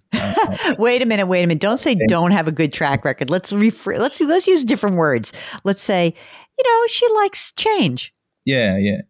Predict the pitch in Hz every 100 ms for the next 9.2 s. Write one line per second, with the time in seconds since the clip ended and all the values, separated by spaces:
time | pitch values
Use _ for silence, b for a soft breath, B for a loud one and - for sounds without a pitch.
0 | - 147 196 202 202 156 143 165 190 156
1 | 156 165 175 165 170 170 165 160 156 160
2 | 160 127 117 - B B B - 156 160
3 | - 131 110 95 123 120 - 98 92 -
4 | 101 101 - 101 - 107 101 95 95 107
5 | 98 98 92 87 - - _ _ _ _
6 | _ 107 90 - 98 92 92 90 - -
7 | - - 190 - - 185 208 233 190 226
8 | - - 254 190 403 427 208 180 175 -
9 | 65